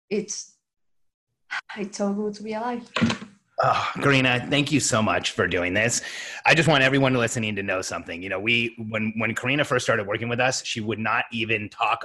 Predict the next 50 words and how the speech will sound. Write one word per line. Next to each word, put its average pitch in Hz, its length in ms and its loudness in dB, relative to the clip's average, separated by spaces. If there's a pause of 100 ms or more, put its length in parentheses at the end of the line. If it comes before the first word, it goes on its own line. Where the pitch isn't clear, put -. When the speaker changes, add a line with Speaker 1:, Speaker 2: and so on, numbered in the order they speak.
Speaker 2:
on 104 80 0
our 95 140 2
daily 101 320 -2
huddle 98 420 -4 (360)
because 120 280 0
she - 80 -4
was 113 140 0
embarrassed 107 360 0
about 107 240 0
her 107 120 -2
accent 127 520 0
and 107 120 -4
didn't 113 260 -2
wanna 104 200 0
share. 104 460 2
And 107 140 -4
so 113 140 0
she 120 120 -6
would 98 140 -2
type 104 240 -2
everything 110 380 -2
in. 107 320 -2 (380)
And 113 160 0
then 110 260 2 (100)
I 113 160 2
gave 117 220 -2
her 107 160 2
a 101 40 -2
really 107 200 -2
hard 104 200 0
time 104 260 -2
about 120 260 0
that 123 180 2
and 110 120 -8
told 107 240 -6
her 110 100 -2
that 104 180 -2
Latin 117 240 0
Americans 113 400 -2
have 107 160 0
to 101 80 -16
be 98 100 -4
proud 110 360 0
of 123 120 0
our 117 200 2
accents 120 480 0
if 104 160 -4
we 104 120 -4
have 98 240 -2
'em. 143 220 0